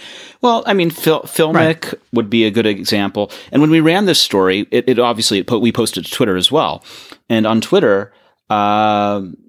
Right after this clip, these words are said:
Speaker 1: I think it's Sebastian DeWitt who, who writes Halide, and he, he commented on it saying that now he's gonna have to make a version of Halide suitable for video,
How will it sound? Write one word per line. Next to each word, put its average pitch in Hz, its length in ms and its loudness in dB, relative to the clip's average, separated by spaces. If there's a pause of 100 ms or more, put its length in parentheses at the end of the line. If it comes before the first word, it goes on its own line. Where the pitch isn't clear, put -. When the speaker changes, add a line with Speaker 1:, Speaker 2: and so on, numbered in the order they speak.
(800)
Speaker 1:
I 131 80 -4
think 185 240 -2
it's 139 120 -2
Sebastian 110 520 0
DeWitt 98 460 -6 (140)
who, 101 440 -6
who 101 140 -8
writes 104 300 -2
Halide, 127 500 0 (480)
and 98 580 -8 (1700)
he, 165 480 -8
he - 300 -8
commented 98 560 -2
on 90 180 -2
it 95 100 -8 (440)
saying 107 680 0 (920)
that 117 160 -2
now 113 160 2
he's 113 140 2
gonna 113 160 2
have 107 140 -4
to 107 80 -2
make 101 140 0
a 104 60 -8
version 104 260 0
of 90 80 -4
Halide 110 420 0
suitable 98 300 -2
for 101 140 -8
video, 110 440 -2